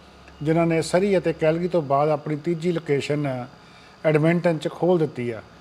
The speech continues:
ਇਸ ਦੇ ਨਾਲ ਹੀ ਫਾਈਬਰ ਟੈਕ ਡਿਸਟ੍ਰੀਬਿਊਟਰ ਸਾਡੇ ਪ੍ਰੋਗਰਾਮ ਦੇ ਸਪਾਂਸਰ ਨੇ। ਗ੍ਰੇਟਰ ਵੈਨਕੂਵਰ 'ਚ ਤਿੰਨ ਲੋਕੇਸ਼ਨਾਂ ਤੋਂ ਇਹ ਪਲੰਬਿੰਗ ਦਾ ਸਮਾਨ ਮੁਹੱਈਆ ਕਰਾਉਂਦੇ ਆ। ਅੱਜ ਦੇ ਪ੍ਰੋਗਰਾਮ ਦੇ ਵਿੱਚ ਆਪਾਂ ਗੱਲਬਾਤ ਕਰਾਂਗੇ ਆਰਜ਼ੀ ਕਾਮਿਆਂ ਦੇ ਉੱਤੇ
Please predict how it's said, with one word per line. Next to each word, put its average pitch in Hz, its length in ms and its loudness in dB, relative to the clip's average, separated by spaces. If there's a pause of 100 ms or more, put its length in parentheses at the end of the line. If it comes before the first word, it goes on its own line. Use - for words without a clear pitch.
(280)
ਇਸ 143 120 -2
ਦੇ 156 80 2
ਨਾਲ 147 300 4
ਹੀ 170 140 2
ਫਾਈਬਰ 165 380 0
ਟੈਕ 160 200 -2
ਡਿਸਟ੍ਰੀਬਿਊਟਰ 156 760 -4
ਸਾਡੇ 143 320 0
ਪ੍ਰੋਗਰਾਮ 143 360 0
ਦੇ 139 100 -2
ਸਪਾਂਸਰ 139 480 -4
ਨੇ। 165 180 -4 (580)
ਗ੍ਰੇਟਰ 170 340 4
ਵੈਨਕੂਵਰ 170 480 2
'ਚ 175 80 -4 (100)
ਤਿੰਨ 185 160 4
ਲੋਕੇਸ਼ਨਾਂ 175 460 -2
ਤੋਂ 165 200 -2
ਇਹ 147 140 2
ਪਲੰਬਿੰਗ 160 380 -2
ਦਾ 165 100 2
ਸਮਾਨ 139 560 -6 (420)
ਮੁਹੱਈਆ 165 380 6
ਕਰਾਉਂਦੇ 113 440 -8
ਆ। 104 40 -16 (760)
ਅੱਜ 208 80 6
ਦੇ 247 100 2
ਪ੍ਰੋਗਰਾਮ 214 320 4
ਦੇ 214 60 4
ਵਿੱਚ 214 120 2
ਆਪਾਂ 208 180 2
ਗੱਲਬਾਤ 170 340 2
ਕਰਾਂਗੇ 180 320 0
ਆਰਜ਼ੀ 156 360 2
ਕਾਮਿਆਂ 156 400 -2
ਦੇ 170 80 0
ਉੱਤੇ 170 300 -8